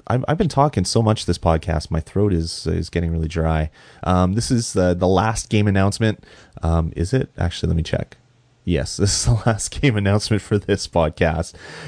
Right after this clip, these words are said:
And this is a new puzzle game by E A, and it's called Henry Hatsworth in the Puzzling Adventure. Um, and you play, you control an old, kind of English-looking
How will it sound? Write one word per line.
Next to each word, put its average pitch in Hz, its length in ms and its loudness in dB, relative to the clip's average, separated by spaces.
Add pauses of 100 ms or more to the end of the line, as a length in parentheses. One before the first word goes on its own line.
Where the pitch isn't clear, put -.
And 113 120 2
this 139 140 2
is 160 120 0
a 135 40 4
new 120 160 4
puzzle 113 280 2
game 98 280 2
by 85 320 2
E 131 400 0 (100)
A, 85 520 2
and 87 180 0
it's 85 160 -2
called 87 540 2 (460)
Henry 139 520 2
Hatsworth 107 880 0
in 95 180 0
the 92 140 0
Puzzling 117 540 0
Adventure. 98 760 0 (640)
Um, 85 640 2 (100)
and 90 200 0
you 107 100 2
play, 110 560 2 (100)
you 95 220 -4
control 110 560 0
an 92 140 2
old, 110 560 2
kind 107 200 2
of 92 420 2
English-looking 104 1000 0